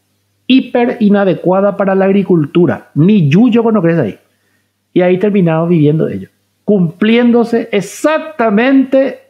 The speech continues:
la profecía que el Espíritu Santo le inspira a Isaac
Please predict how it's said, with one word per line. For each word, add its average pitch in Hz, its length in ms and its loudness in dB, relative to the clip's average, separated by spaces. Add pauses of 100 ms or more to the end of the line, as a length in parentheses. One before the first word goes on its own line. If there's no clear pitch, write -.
(440)
la 185 140 0
profecía 185 800 -2 (400)
que - 420 -4
el 156 160 -2
Espíritu 226 560 0
Santo 220 420 -2 (320)
le 156 160 0
inspira 214 420 0
a 254 40 2
Isaac 220 460 -2